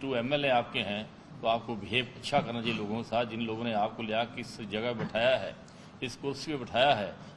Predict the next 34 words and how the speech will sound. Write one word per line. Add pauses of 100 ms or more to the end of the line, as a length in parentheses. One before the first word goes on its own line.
آپ
ان
کی
بے
عزتی
کرنے
کے
لیے
نہیں
بٹھایا
ہے، (340)
آپ
کو
ان
کا
سنمان
کرنا
چاہیے۔
اگر
سنمان
نہیں
کرنے
تو
کم
سے (120)
کم
چپ
رہو، (420)
ایسی
شبداولی
نہیں
یوز
کرنی
چاہیے۔